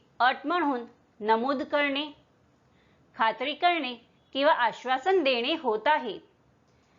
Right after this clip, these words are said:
स्टिप्युलेटेडला आपण वाक्यात प्रयोग करून बघूया. पहिला वाक्य आहे, "A delivery date is stipulated in the contract." दुसरा वाक्य आहे,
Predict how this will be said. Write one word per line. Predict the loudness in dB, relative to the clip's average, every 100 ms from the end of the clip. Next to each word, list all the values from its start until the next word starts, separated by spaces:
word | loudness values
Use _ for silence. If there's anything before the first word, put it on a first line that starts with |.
| _ _ _
स्टिप्युलेटेडला | -6 -6 -4 -2 0 0 0 0 0
आपण | 0 -4 -6 -6 -14 _ _ _ _
वाक्यात | 0 0 0 -6 -2
प्रयोग | 0 2 0
करून | 0 0 0 0
बघूया. | 0 0 0 0 -2 -6 -14 _ _ _ _ _ _ _ _ 0
पहिला | 0 2 0
वाक्य | 2 0 -2 0 2
आहे, | 2 -2 -12 _ _ _ _ _ _ _ _ _ _ _
"A | -2
delivery | 0 0 0 0 -2
date | 0 0 0 -4 -8
is | -4
stipulated | -6 -4 0 0 0 -4 -4 -10 -8
in | -4
the | -2 0
contract." | 0 0 0 -2 -2 -14 _ _ _ _ _ _ _ _ _ _ _
दुसरा | -4 -4 0 0
वाक्य | 2 -2 -2 -2
आहे, | 0 0